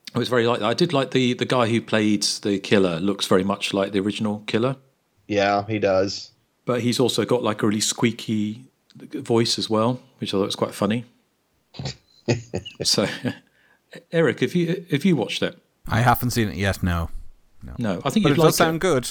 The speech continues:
Speaker 3: yeah. Mm-hmm.
Speaker 1: Yeah, I think you'd like it, especially, I mean, if you like the kind of the newer, kind of more tricksy slashers of late, the last four or five years, then, um, it's definitely along those lines. So I think you'd quite enjoy it.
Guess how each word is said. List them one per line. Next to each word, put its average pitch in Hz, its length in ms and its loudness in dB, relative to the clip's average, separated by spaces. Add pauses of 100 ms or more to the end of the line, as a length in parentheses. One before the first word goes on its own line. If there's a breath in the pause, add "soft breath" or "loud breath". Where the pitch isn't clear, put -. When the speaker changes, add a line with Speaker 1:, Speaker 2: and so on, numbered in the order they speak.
Speaker 3:
yeah. 131 200 4
Mm-hmm. 120 180 -4
Speaker 1:
Yeah, 120 160 4
I 113 40 -2
think 135 160 -4
you'd 117 80 0
like 131 200 4
it, 113 40 2
especially, 135 300 2
I 127 40 2
mean, 127 160 2
if 117 80 -2
you 135 60 2
like 127 180 2
the 123 80 0
kind 117 140 0
of 104 80 0
the 113 80 2
newer, 107 320 2 (440 soft breath)
kind 110 180 2
of 104 160 2
more 107 420 2
tricksy - 600 0
slashers 92 640 0
of 90 140 -2
late, 95 420 0 (100)
the 101 120 -4
last 92 280 -4
four 98 120 -4
or 90 40 0
five 87 240 -4
years, 92 340 0
then, 87 280 -6 (500 soft breath)
um, 90 500 -2 (120)
it's 117 160 -2
definitely 98 340 0
along 95 280 0
those 95 260 -2
lines. 82 480 -4 (460)
So - 140 -10
I - 20 -10
think 107 160 -10
you'd 98 160 -14
quite 95 160 -14
enjoy 95 240 -6
it. 90 80 -14